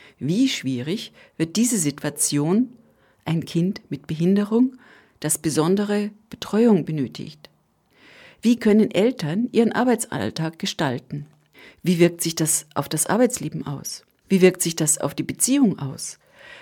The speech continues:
Wie reagiert der Partner? Bleibt er mir? Organisieren wir unser Kind gemeinsam? Oder verlässt er mich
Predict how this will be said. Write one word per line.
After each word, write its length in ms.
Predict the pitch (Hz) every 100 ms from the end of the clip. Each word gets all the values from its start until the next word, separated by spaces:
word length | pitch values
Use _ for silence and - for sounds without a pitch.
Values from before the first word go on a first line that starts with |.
| -
Wie 380 | 170 202 170 160 - -
reagiert 720 | 165 165 170 165 135 - 123
der 80 |
Partner? 580 | - 170 247 - 139 85 - _ _ _ _ _ -
Bleibt 520 | 120 101 160 - -
er 160 | 214 226
mir? 400 | 240 262 320 349 _ _ _ _
Organisieren 600 | 196 208 214 185 196 247
wir 140 | 220 208
unser 180 | 196
Kind 300 | 185 208 185
gemeinsam? 720 | 190 175 165 180 208 226 254 285 _ _ _ _ 180
Oder 140 | 185
verlässt 400 | 190 233 330 -
er 100 | 262
mich 400 | 214 160 -